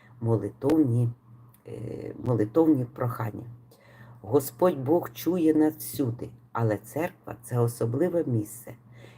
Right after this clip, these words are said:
Ісус Христос називав її Дім Божим. Віряни збираються, моляться та причащаються, щоб бути єдиним цілим,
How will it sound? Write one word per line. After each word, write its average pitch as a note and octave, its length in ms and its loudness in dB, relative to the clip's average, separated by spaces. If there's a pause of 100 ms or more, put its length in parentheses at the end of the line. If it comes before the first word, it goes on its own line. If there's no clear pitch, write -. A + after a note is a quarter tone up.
(100)
Ісус D3+ 500 0
Христос E3 760 -4 (840)
називав C#3+ 560 4
її A2+ 440 -4 (140)
Дім D#3+ 360 0 (100)
Божим. A#2+ 460 -4 (600)
Віряни B2 440 0
збираються, D3+ 720 0
моляться A#2+ 720 0
та B2 100 -4
причащаються, B2+ 1120 -6
щоб A2 320 -8
бути B2 420 -4
єдиним F3+ 680 -2
цілим, A#2 500 -2